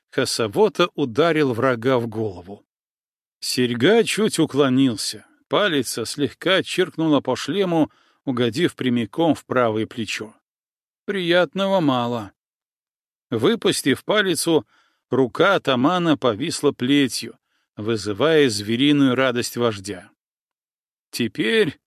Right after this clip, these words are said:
острием в глаз. Хасавота так и сделал,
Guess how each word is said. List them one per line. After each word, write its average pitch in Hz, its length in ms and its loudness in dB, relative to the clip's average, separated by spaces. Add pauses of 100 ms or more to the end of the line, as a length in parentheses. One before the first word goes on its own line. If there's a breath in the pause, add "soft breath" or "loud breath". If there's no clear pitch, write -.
острием 131 920 0
в 120 140 -8
глаз. 113 580 -4 (1000)
Хасавота 147 760 2
так 185 260 0
и 185 80 2
сделал, 147 640 2